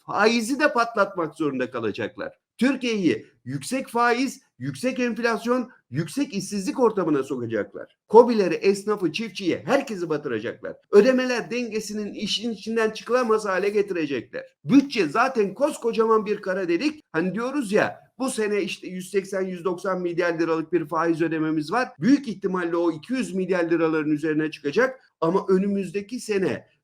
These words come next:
dört yüz milyar liranın üzerindeki faiz ödemelerini konuşuyor olacağız bu koşullar içerisinde. Üç beş tane ballı kaymaklı müteahhit üzerinden bütün sistemi çökertiyorlar arkadaşlar. Bütün sistemi allak bullak ediyorlar.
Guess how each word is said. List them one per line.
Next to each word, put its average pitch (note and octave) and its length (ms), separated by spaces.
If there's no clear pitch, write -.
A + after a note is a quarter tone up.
dört C4+ 340
yüz G#3 160
milyar G3 440
liranın G3 320
üzerindeki F#3 520
faiz F3+ 360
ödemelerini F3 540
konuşuyor F3 520
olacağız F3+ 580
bu D#3 100
koşullar D3+ 480
içerisinde. A2+ 760
Üç D4+ 300
beş C#4+ 240
tane G3+ 480
ballı C#4 300
kaymaklı G#3+ 500
müteahhit G#3 440
üzerinden F#3 560
bütün C4+ 320
sistemi G#3+ 460
çökertiyorlar E3 720
arkadaşlar. F2+ 500
Bütün G3 440
sistemi F#3 760
allak G3 640
bullak G3+ 420
ediyorlar. D3 500